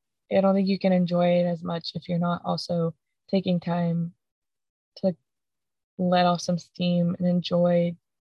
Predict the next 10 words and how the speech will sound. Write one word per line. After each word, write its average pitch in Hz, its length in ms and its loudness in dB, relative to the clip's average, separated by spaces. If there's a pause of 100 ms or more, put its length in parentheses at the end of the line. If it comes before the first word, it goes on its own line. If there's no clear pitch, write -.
(140)
smaller 180 520 0
moments 175 640 -4 (420)
with 202 160 -4
teammates 190 500 0
outside 190 420 0
of 185 60 4
that 180 200 -2
setting, 180 320 2
with 180 120 -2
friends, 175 640 -2